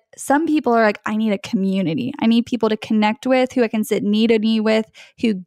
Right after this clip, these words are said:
get what I'm going through." And so I feel like the people who do growth groups really well are the people who are all in and don't mess around with the commitment there.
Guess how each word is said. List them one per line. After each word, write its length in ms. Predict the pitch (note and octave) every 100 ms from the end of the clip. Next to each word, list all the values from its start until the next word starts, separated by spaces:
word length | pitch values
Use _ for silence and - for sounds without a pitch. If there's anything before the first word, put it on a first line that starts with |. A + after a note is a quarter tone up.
| _
get 260 | - G3+ -
what 140 | - D#3
I'm 140 | D3+
going 320 | - D2 C#2
through." 280 | - - F#2 - - - - - -
And 200 | A#3 A3+
so 180 | A#3+ A3+
I 140 | A3
feel 240 | - B3 A#3+
like 180 | A#3
the 80 | A3+
people 360 | - A#3 A3 A3
who 140 | A3+
do 220 | G3 G#3+
growth 320 | - G3 G3+ -
groups 260 | A3 -
really 220 | G#3+ G#3
well 460 | F#3+ F3 D#3 B3+ D4+ - - -
are 280 | - A3 G#3+
the 100 | G#3
people 420 | G#3 A#3 G#3+ G#3+
who 280 | G#3+ A#3+ A3
are 160 | G3+ - -
all 300 | G#3 G3+ G3+ -
in 380 | G#3 G#3 A3 A3+ -
and 340 | G#3 G#3 G3
don't 400 | A3 G3 F#3+ F#3+ _ _ _ _ A3
mess 280 | G#3+ A3
around 540 | - D#3+ F#3 - A#3 -
with 140 | -
the 80 | -
commitment 560 | - A3 F3 - B2+ -
there. 260 | - C#2+